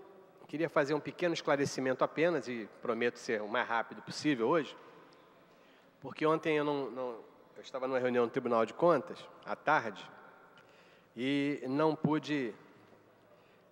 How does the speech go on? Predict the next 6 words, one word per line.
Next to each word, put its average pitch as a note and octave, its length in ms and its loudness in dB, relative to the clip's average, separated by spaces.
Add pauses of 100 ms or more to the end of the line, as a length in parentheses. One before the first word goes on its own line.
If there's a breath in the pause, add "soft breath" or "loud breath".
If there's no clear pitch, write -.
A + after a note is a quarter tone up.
(520)
contestar C#3+ 720 2
ou C#3 60 2
discutir D3+ 600 -2
ou A2 200 0
conversar B2 520 -2
sobre D#3+ 460 -2